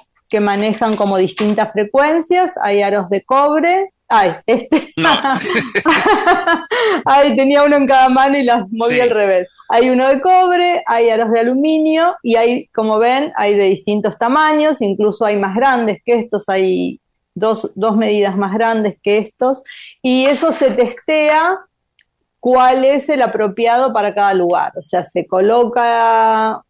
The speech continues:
Speaker 1: uno, se mide si, si sigue, eh, entrando la frecuencia o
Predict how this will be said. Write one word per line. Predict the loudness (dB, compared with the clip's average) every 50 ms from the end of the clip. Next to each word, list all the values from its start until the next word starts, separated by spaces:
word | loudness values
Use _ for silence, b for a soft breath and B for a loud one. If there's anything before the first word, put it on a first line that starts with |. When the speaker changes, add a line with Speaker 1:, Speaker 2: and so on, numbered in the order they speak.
| _ _
Speaker 1:
uno, | _ -2 0 0 0 0 0 2 2 2 0 0
se | -2 -4 -4 -2
mide | 0 0 0 0 0 0 2 2 2 2 2 2 0 -4 -10 _ _ _ _ _
si, | _ -20 -10 -6 -4 -4 -2 -2 -4 -4 -6
si | -8 -6 -6 -6
sigue, | -6 -4 -4 -2 -2 0 0 0 0 0 2 0 0 -2 -4 -6
eh, | _ -4 -2 -2 -2 -2 -4 -6 -6
entrando | -6 -6 -6 -4 -4 -2 -2 -2 -2 -2 -2 0 -2
la | -2 -2
frecuencia | -4 -6 -8 -6 -2 -2 0 0 0 -2 -4 -4 -2 -2 -2 -2 -2 B B B
o | 0 4 4 6 6 4